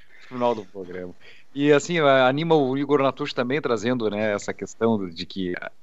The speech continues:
um pouquinho ainda, por toda, por tão drástica e delicada, sensível que é a situação do país, começa os números a arrefecerem um pouquinho e, evidentemente, que a gente tem que ter muito cuidado.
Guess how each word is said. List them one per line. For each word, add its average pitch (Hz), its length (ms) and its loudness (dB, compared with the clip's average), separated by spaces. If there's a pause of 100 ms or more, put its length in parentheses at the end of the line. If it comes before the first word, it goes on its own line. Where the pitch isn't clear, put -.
(100)
um 123 80 -4
pouquinho 185 680 6
ainda, 127 400 6 (180)
por - 140 -10
toda, 131 340 4
por - 240 -10
tão 143 240 -2
drástica 123 540 2
e 107 60 -6
delicada, 101 680 -2 (240)
sensível 127 600 -4
que - 80 -4
é 107 40 2
a - 20 -8
situação 107 360 -6
do 104 80 -6
país, 101 380 0 (560)
começa 139 540 4
os 117 220 -2
números 120 340 0
a 117 60 6
arrefecerem 110 480 -4
um 92 40 -12
pouquinho 131 560 -2
e, 107 120 4
evidentemente, 113 580 0
que 120 60 -6
a 107 40 -2
gente - 80 -8
tem 110 120 -8
que - 40 -16
ter 113 100 0
muito 123 500 4
cuidado. 82 480 -8